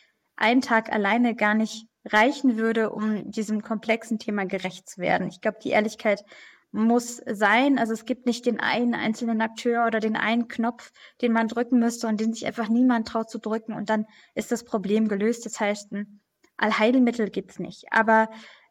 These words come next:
gleichzeitig finde ich, ein vernünftiges Monitoring würde schon sehr helfen oder, ähm, besser auf die Kommunen zu hören. Und es gibt die Dresdner Forderung, da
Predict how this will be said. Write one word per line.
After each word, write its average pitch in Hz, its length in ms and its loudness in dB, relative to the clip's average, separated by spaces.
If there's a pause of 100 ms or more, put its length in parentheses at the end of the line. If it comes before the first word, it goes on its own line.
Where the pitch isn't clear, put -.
(160)
gleichzeitig 262 840 2
finde 233 200 0
ich, 233 140 -2
ein 220 100 -4
vernünftiges 240 680 2
Monitoring 226 720 2 (640)
würde 269 360 4
schon 254 360 4
sehr 220 200 2
helfen 208 580 -2
oder, 220 640 2
ähm, 214 360 -2 (280)
besser 247 380 6
auf 220 140 -2
die - 120 -10
Kommunen 262 540 6
zu 240 220 -2
hören. 214 360 -2
Und 202 240 -8
es - 160 -16
gibt - 220 -12
die 208 160 -12
Dresdner 233 440 0
Forderung, 240 760 2
da 220 280 2